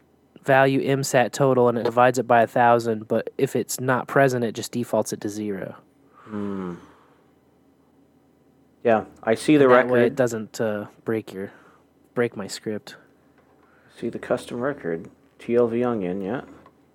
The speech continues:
Speaker 2: Very interesting. I'll have to dig into this and find out what happened.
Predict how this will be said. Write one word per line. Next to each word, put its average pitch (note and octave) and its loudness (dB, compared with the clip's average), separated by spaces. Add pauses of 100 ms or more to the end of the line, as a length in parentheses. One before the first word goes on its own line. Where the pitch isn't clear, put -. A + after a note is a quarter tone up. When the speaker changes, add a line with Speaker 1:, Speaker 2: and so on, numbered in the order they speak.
(500)
Speaker 2:
Very D#3 0
interesting. A#2+ -2
I'll D3+ 2
have F#3+ -6
to F3 2
dig B2 2
into D#3 0
this G#2+ 0
and G2+ -8
find B2 0
out B2+ 0
what A2 2
happened. C#2+ -6